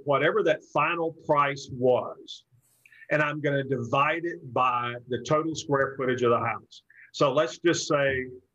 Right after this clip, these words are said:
that it was twenty-five hundred dollars and it was a thousand square foot house. Then I can know that this painter is gonna average two dollars and fifty cents a square foot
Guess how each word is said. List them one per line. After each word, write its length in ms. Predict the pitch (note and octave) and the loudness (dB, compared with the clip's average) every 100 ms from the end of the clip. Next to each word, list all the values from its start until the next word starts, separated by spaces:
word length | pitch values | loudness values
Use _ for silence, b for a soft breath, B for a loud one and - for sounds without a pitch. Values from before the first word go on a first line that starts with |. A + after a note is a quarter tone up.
| B2 | -2
that 400 | C3 B2+ B2 - | 2 2 0 0
it 180 | C#3 C#3 | -2 0
was 360 | C3 B2+ A#2+ A#2 | 2 4 2 2
twenty-five 540 | E3 D#3 D3 C#3 B2+ | 2 2 2 2 2
hundred 260 | C#3+ C3+ B2+ | -2 -2 2
dollars 520 | B2+ B2+ B2+ B2 B2 - | 2 2 2 0 -4 -4
and 160 | B2+ B2+ | -2 0
it 100 | B2+ | -2
was 160 | B2 | 0
a 100 | B2+ | 0
thousand 420 | C3 C3+ C3+ C3 B2+ | 2 0 0 -2 -6
square 300 | - B2+ A#2 | 0 0 0
foot 160 | B2+ | -2
house. 520 | A#2 A#2 - - - _ _ _ _ _ _ _ | -2 -4 -6 -20 -20 _ _ _ _ _ _ _
Then 180 | - D3 | -2 0
I 120 | C#3+ C#3 | 0 -4
can 220 | C#3 C#3 | -4 0
know 420 | E3 E3 D3 C#3+ | 2 2 2 0
that 340 | B2+ B2 A#2+ - _ _ _ A#2+ | 2 2 2 -4 _ _ _ -2
this 340 | A#2 F3 F#3 | 2 2 0
painter 680 | F3+ E3+ D3+ B2 A#2+ C3 - | -2 0 0 -2 -2 -4 -4
is 180 | B2 A#2+ | -4 0
gonna 280 | C#3+ C3+ C3+ D3 D3+ | 0 0 -4 -2 -4
average 440 | C#3 A#2+ A#2+ A#2+ - _ _ _ - | -4 -2 -2 -4 -16 _ _ _ -4
two 140 | F#3 E3 | 0 2
dollars 340 | C#3 C#3 C#3 | 0 0 -4
and 140 | C3+ C#3+ | -4 -2
fifty 300 | C3+ - B2 | -2 -2 -4
cents 320 | C3 B2+ B2+ | 0 0 -2
a 40 | |
square 540 | - - C#3 D3+ D3+ - | -4 2 4 4 0 -2
foot 280 | C3+ C3 | 0 2